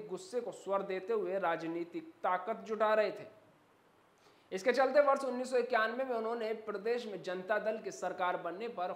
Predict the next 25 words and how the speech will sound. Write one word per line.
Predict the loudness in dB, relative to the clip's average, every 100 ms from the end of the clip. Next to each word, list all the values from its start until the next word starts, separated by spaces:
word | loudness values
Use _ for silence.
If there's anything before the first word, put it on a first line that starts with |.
| -6
खुद | -6 -6
को | -4 -4
मुख्यमंत्री | -4 -8 -6 -4 -2 -4 -6 -10 0
पद | 0 0
का | -4
स्वाभाविक | -4 -2 -2 -2 -4 -6 -2
दावेदार | -2 -2 0 0
मान | 0 -2
लिया | 0 0
था। | 0 -4 -10 -20 -20 -20 _ 2
केंद्र | 4 4 2
से | 4 4 4
मधु | 4 4 4 0
दंडवते | 2 2 2 4 4 4 0 -4 -10 -20 _
और | -12
चिमनई | -6 -4 0 0
भाई | 0 0 0
पटेल | -2 -2 -4
को | -2 -4
उन्हें | -4
समझाने | -4 -6 -6 -6 -6
के | -8
लिए | -6 -8
भेजा | -6 -2 -2
गया। | 0 -2